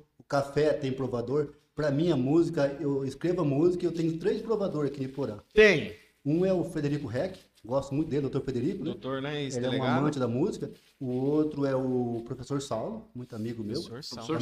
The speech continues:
Speaker 1: Também,
Speaker 3: Saulo?
Speaker 1: também é compositor e bom, né? Saulo,
Speaker 3: É.
Speaker 1: Saulo José Pinese.
Speaker 3: Caramba!
Speaker 1: Baita de um
Speaker 2: Tem que
Speaker 1: compositor
Speaker 2: trazer o
Speaker 1: também.
Speaker 2: Saulo aqui.
Speaker 1: Eu mando a música pra
Speaker 3: O
Speaker 1: ele,
Speaker 3: Júlio.
Speaker 1: pra ele avaliar e avaliar. E o terceiro é, o terceiro é o Tiãozinho.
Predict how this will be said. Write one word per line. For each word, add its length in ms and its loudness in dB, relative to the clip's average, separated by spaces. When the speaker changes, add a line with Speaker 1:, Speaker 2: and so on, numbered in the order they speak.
Speaker 1:
Também, 40 4
Speaker 3:
Saulo? 120 -10
Speaker 1:
também 320 2
é 40 2
compositor 640 -2
e 40 2
bom, 440 -4
né? 240 -10
Saulo, 260 -2
Speaker 3:
É. 140 -6
Speaker 1:
Saulo 380 -8
José 200 -4
Pinese. 640 -2
Speaker 3:
Caramba! 540 -10
Speaker 1:
Baita 280 -8
de 60 -10
um 60 -10
Speaker 2:
Tem 80 -10
que 40 -14
Speaker 1:
compositor 220 -6
Speaker 2:
trazer 140 -4
o 40 -2
Speaker 1:
também. 120 -2
Speaker 2:
Saulo 300 0
aqui. 220 -8
Speaker 1:
Eu 100 0
mando 220 0
a 40 0
música 260 -4
pra 120 -2
Speaker 3:
O 120 0
Speaker 1:
ele, 80 4
Speaker 3:
Júlio. 120 2
Speaker 1:
pra 160 8
ele 120 -2
avaliar 340 -2
e 200 2
avaliar. 500 2
E 40 0
o 60 -2
terceiro 420 0
é, 240 -6
o 80 -6
terceiro 440 0
é 180 -2
o 60 0
Tiãozinho. 680 0